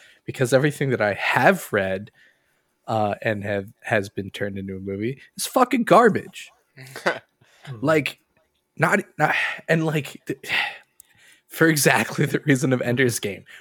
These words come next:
Speaker 1: they're just gonna straight up create plot lines that don't exist.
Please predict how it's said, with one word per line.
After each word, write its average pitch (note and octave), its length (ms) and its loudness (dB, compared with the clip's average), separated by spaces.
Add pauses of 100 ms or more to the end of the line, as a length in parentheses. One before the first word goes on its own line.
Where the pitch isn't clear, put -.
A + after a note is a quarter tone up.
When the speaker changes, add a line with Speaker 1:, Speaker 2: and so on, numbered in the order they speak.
(140)
Speaker 1:
they're D3+ 120 4
just E3 200 0
gonna G#3 160 4
straight D3 320 4
up D3 180 2 (220)
create D#3+ 680 4
plot - 360 4
lines G#2 480 0 (240)
that A#2+ 200 0 (180)
don't C3 360 6 (320)
exist. A#2 1200 2